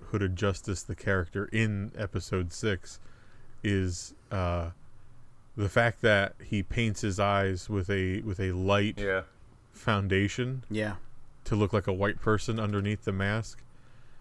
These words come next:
Speaker 1: which to me is like, like, there's obviously the racial level to it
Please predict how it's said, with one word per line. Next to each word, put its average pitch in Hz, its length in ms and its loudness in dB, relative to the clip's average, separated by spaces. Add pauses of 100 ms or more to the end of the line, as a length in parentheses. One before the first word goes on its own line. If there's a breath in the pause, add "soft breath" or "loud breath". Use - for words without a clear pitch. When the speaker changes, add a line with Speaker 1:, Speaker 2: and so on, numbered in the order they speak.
Speaker 1:
which 123 380 6 (520)
to 139 160 4
me 147 220 6
is 131 220 4
like, 113 420 4 (460)
like, 110 220 6
there's 107 160 2
obviously 120 480 6
the 101 120 2
racial 101 400 4
level 90 300 0
to - 260 0
it 90 120 0